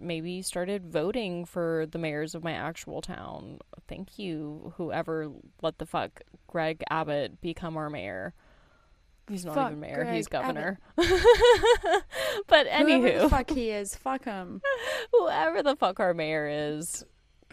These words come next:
Speaker 1: not important enough to know. But yeah, that is the really, really, really fucked up case of the French ser-,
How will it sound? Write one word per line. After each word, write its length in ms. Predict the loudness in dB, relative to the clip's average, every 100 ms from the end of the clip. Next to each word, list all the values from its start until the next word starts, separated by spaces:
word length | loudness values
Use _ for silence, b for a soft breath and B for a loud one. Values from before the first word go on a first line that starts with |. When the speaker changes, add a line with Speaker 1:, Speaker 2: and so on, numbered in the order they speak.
| -16
Speaker 1:
not 440 | -10 -6 0 0 0
important 420 | -2 -4 -2 -2
enough 280 | 0 -2 -2 -10
to 60 |
know. 360 | -8 -6 -8 -10 B B B B B -10
But 140 | -6
yeah, 280 | -4 -2 0
that 240 | 2 2
is 360 | 2 -2 -4 -10 -10
the 200 | -8 -8
really, 720 | -8 -10 -6 -2 0 -2 -4
really, 520 | -6 -4 -4 -2 -4 -6
really 520 | -10 -10 -6 -6 -8
fucked 320 | -8 -8 -6
up 140 | -8
case 380 | -6 -6 -4 -6
of 140 | -10 -8
the 140 | -10
French 480 | -8 -8 -8 -8 -10
ser-, 460 | -8 -4 -2 -2